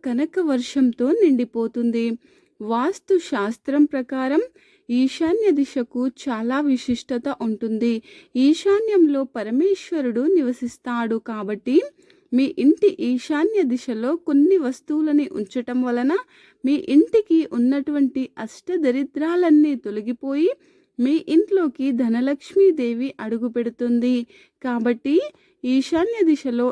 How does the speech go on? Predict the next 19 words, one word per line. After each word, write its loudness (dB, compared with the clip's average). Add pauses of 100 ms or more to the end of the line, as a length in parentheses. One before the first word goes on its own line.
ఎలాంటి 0
వస్తువులు 0
ఉంటే -2 (100)
మీ 6 (100)
ఇంటికి -2 (460)
అపార -6 (120)
ధనయోగం 2
కలిసి -4
వస్తుందో -4 (160)
ఈ 2 (100)
వీడియోలో 0 (120)
ఇప్పుడు 0
మనం 2
వివరంగా -6
తెలుసుకుందాం. -6 (540)
ముందుగా 2 (160)
ఈ 0
వీడియోకి 0
ఒక -8